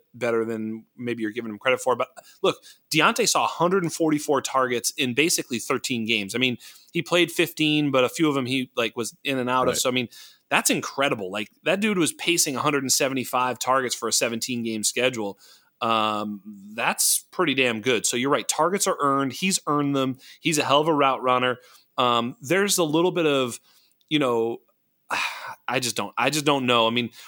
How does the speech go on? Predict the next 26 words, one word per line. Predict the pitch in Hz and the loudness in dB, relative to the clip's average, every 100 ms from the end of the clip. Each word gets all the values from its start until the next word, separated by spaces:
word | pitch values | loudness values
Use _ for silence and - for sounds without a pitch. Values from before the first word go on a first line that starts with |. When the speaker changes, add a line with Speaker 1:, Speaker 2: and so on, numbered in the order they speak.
| - - - _ 143 | -20 -20 -20 _ -4
Speaker 1:
the, | 151 | 0
the | 135 | -2
downfield | 120 139 160 156 160 151 | 2 4 4 4 2 2
throwing | 147 143 139 131 | 2 2 4 0
stuff | - 131 127 | 0 0 0
was | 117 | -2
not | 131 127 | -2 0
very | 131 | -2
good | 123 127 120 | 2 0 0
for | 123 | -4
Ben | 127 127 123 | -2 -2 -2
last | 120 117 - | -2 -4 -2
year. | 123 123 120 117 - _ _ 127 | 0 2 2 0 -8 _ _ -2
Uh, | 120 110 _ | -2 -4 _
you | 156 | -2
know, | 127 113 110 110 - | 0 2 2 -2 -6
he | 123 | -6
had | 127 139 | 0 0
a | |
couple | - 139 127 | 0 0 0
of | 117 | 0
big | 120 | -4
plays, | - 123 123 127 110 | -4 0 2 2 0
but | 123 - - | -6 -8 -8
you | 170 | -4
look, | 151 117 | -2 -2